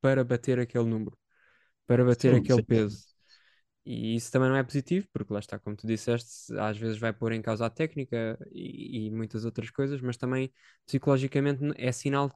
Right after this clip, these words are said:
Speaker 1: que não estamos de facto a aproveitar e a gostar do treino em si. Não, não estamos a treinar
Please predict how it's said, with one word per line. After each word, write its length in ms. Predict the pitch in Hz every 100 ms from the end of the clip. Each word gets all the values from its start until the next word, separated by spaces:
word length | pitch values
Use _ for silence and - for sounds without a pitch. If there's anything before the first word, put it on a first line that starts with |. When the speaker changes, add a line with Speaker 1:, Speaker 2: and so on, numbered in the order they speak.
| -
Speaker 1:
que 380 | 147 143 147 -
não 220 | 127 139
estamos 460 | 135 - 139 139 135 -
de 60 |
facto 300 | - 131 -
a 60 | 131
aproveitar 580 | - 123 123 120 131 120
e 80 | 120
a 40 |
gostar 360 | - - 127 123
do 120 | 123
treino 320 | - 143 135
em 80 | 127
si. 320 | - 135 110
Não, 240 | 107 117 127
não 160 | 123
estamos 300 | 127 139 131
a 60 | 131
treinar 400 | 131 127 131 131